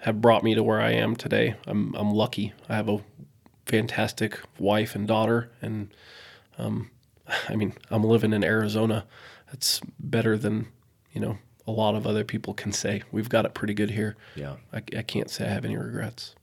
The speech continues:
Speaker 2: Oh, awesome, man. Yeah, this is Mecca for me, man. I, I'm not going anywhere.
Speaker 1: <laughs> Yeah.
Speaker 2: Uh, yeah, thanks c-, for coming on the podcast today.
Speaker 1: It was a pleasure. I'm honored.
Speaker 2: Yeah.
Speaker 1: Looking forward to working with you guys more.
Speaker 2: Yeah, it's gonna be awesome. So if you guys are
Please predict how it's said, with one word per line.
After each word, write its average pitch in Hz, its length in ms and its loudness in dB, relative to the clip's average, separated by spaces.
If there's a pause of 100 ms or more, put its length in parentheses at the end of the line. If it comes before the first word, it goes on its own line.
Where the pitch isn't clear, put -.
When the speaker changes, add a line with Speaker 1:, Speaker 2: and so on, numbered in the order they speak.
Speaker 2:
Oh, 69 180 -12
awesome, 76 340 -10
man. 71 180 -10
Yeah, 78 120 -6
this 78 180 -4
is 65 140 -10
Mecca 78 260 -4
for 69 180 -8
me, 71 180 -6
man. 67 280 -12 (180)
I, 82 140 2
I'm 80 120 -4
not 78 160 -4
going 73 240 -6
anywhere. 73 460 -8
Speaker 1:
<laughs> - 60 -14
Yeah. 107 220 -2 (280)
Speaker 2:
Uh, 98 120 6
yeah, 101 180 4
thanks 113 320 4
c-, - 80 -8
for 101 160 -4
coming 95 240 0
on 85 60 0
the 78 80 -4
podcast 76 460 -4
today. 113 160 2
Speaker 1:
It 113 40 8
was 107 100 4
a 107 60 0
pleasure. 107 460 0 (100)
I'm 107 140 0
honored. 110 340 2 (160)
Speaker 2:
Yeah. - 80 -4
Speaker 1:
Looking 113 260 0
forward 110 240 -2
to 107 60 0
working 110 260 0
with 104 120 -2
you 107 60 -2
guys 107 200 -2
more. 107 220 -2 (200)
Speaker 2:
Yeah, 82 140 -2
it's 82 120 -2
gonna 82 120 -2
be 80 80 2
awesome. 78 380 -2
So 110 220 6
if 107 120 4
you 110 60 2
guys 113 200 8
are 92 240 6